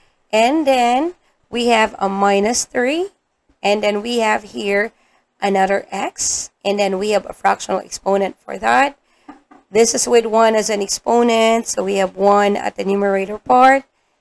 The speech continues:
Denominator is the index, so this one is the index. And then we have plus four. Then we have another radical expression, so we've got x with a fractional exponent. This is one here,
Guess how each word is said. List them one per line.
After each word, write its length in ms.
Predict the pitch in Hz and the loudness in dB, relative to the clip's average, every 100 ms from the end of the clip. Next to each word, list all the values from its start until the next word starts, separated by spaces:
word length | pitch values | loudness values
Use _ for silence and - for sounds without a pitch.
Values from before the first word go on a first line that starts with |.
| _ - | _ -4
Denominator 760 | 202 226 262 254 240 - 240 | 2 4 4 4 2 0 -2
is 400 | 226 - 208 202 | -2 -2 -2 -2
the 120 | 196 - | -6 -6
index, 500 | 208 208 247 302 - | -4 0 0 0 -4
so 280 | - - | -6 -8
this 220 | 185 190 - | -8 -8 -2
one 160 | 196 | 0
is 120 | 196 | -2
the 160 | 190 196 | -4 -4
index. 520 | 190 214 339 - - - _ _ _ _ _ _ _ _ _ _ _ _ _ _ | -2 -2 -2 -4 -12 -16 _ _ _ _ _ _ _ _ _ _ _ _ _ _
And 140 | 226 233 | 2 4
then 120 | 240 | 4
we 120 | 247 | 4
have 200 | 220 214 | 4 2
plus 340 | - 214 233 | 0 2 0
four. 680 | - - 208 190 190 214 285 - _ _ _ | -4 0 2 2 0 -2 -4 -8 _ _ _
Then 240 | 208 208 | 4 4
we 180 | 214 247 | 2 2
have 200 | 226 214 | 2 2
another 360 | 190 190 196 220 | 0 0 0 0
radical 400 | 220 226 233 226 | 0 0 -2 -6
expression, 760 | 226 - - 220 - - 226 220 | -6 -8 -6 -6 -6 -4 -4 -4
so 160 | - | -8
we've 260 | 196 190 - | -10 -12 -6
got 180 | 202 - _ | -6 -6 _
x 540 | 190 294 - - - - _ _ _ - | -4 -4 -6 -6 -6 -10 _ _ _ -2
with 140 | 214 | -2
a 60 | 208 | 0
fractional 500 | 208 208 - 214 202 | 2 0 2 0 0
exponent. 680 | 208 - 208 208 208 208 | -2 0 2 4 2 2
This 180 | 196 196 | -4 -6
is 180 | 208 - | -8 -6
one 320 | 196 196 196 | -2 0 0
here, 560 | 190 226 208 208 269 | -4 -8 -4 -2 -2